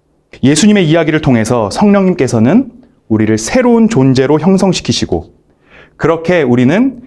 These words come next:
세상과는 다른 모습으로 살아가게 됩니다. 그때 세상 사람들은 우리에게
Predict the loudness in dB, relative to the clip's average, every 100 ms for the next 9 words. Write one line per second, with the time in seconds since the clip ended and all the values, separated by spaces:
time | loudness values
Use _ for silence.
0 | -20 -14 -4 -2 0 0 0 -2 -2 0
1 | 0 0 -2 -2 -2 0 0 -2 -4 -4
2 | -2 -2 -4 -4 -8 -14 -20 _ _ _
3 | _ _ _ _ _ -20 -20 -8 -2 0
4 | 0 2 2 2 0 0 0 2 2 2
5 | 0 0 -2